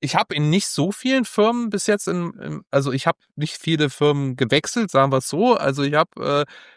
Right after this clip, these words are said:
äh, dass ich da einen Ver-, großen Vergleich ziehen kann, aber überall, wo ich bis jetzt gearbeitet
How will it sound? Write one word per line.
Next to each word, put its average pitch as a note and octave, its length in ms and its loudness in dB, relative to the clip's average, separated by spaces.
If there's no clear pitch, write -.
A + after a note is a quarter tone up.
äh, C3+ 800 2
dass D#3 180 0
ich - 60 -14
da D#3 140 6
einen D#3 100 0
Ver-, C#3 160 0
großen E3 480 -2
Vergleich A#2+ 440 -4
ziehen B2+ 240 -8
kann, D#3+ 340 0
aber D#3 400 4
überall, F#3+ 640 2
wo D3 140 -4
ich - 160 -8
bis - 160 -10
jetzt D#3 220 -4
gearbeitet C#3+ 720 -2